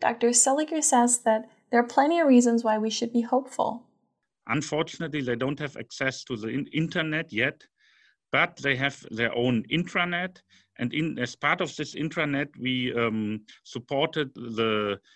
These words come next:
Speaker 2: design and the building up of a website called Hwangum-san, which means Golden Mountain. It's a website on, uh, all issues related to afforestation and sustainable forestry. And currently there have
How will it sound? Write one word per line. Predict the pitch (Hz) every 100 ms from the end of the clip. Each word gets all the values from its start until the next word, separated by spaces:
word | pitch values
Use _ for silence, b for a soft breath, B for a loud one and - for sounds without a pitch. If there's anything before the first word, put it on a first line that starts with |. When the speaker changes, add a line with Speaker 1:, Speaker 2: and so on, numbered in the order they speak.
| b _
Speaker 2:
design | 120 107 123 135 139
and | 117 95
the | 113
building | 104 131 135 131
up | 123 127
of | 127 -
a | 110
website | 131 - - 127 -
called | 113 101 -
Hwangum-san, | 127 175 180 180 180 170 165 165
which | 127 -
means | 127 117 -
Golden | 117 123 127 117
Mountain. | 110 120 151 151 160 151 b b -
It's | -
a | 131
website | 120 139 - 143 135 139 135 -
on, | 123 135 143 139 135 b b b _ 120
uh, | 120
all | 123 120 147 156
issues | 135 - 147 135
related | 117 117 120 135 123 -
to | 117
afforestation | - 110 110 101 - - 156 - 135
and | 113
sustainable | - 107 - 117 113 98
forestry. | - 120 139 - - 139 143 b b b b -
And | 117
currently | - 135 147 131 139
there | 123 113
have | 127